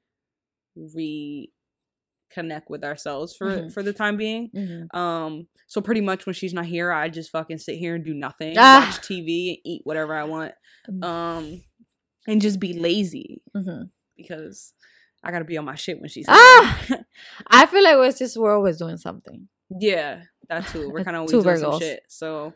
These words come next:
Speaker 1: but then again, it's also like, if I don't feel like just doing nothing, like, I'll hit up a friend and be like, "All
Speaker 2: Yeah.
Speaker 1: right, well, she's not here, so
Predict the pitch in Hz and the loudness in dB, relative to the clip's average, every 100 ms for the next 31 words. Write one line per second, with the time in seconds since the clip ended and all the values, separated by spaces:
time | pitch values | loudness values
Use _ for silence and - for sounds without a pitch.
0 | _ - - 190 220 190 202 220 208 208 | _ -20 -16 0 2 2 2 0 0 -2
1 | 196 180 185 185 185 175 165 - 170 165 | -4 -4 -4 -4 -6 -4 -6 -6 -6 -6
2 | 170 175 180 180 165 165 175 170 175 175 | -6 -6 -6 -4 -4 -6 -8 -6 -6 -6
3 | 170 175 185 190 160 143 156 165 170 165 | -8 -8 -10 -8 -8 -8 -10 -8 -8 -8
4 | - 160 165 160 156 151 - 180 185 175 | -10 -8 -8 -8 -8 -8 -8 -2 0 0
5 | 175 175 170 - _ _ _ _ _ - | -2 -2 -2 -4 _ _ _ _ _ -4
6 | - 302 311 226 185 214 247 254 247 - | 2 4 6 4 2 -2 0 -2 -6 -4
7 | 190 180 170 160 160 | -2 0 0 0 -4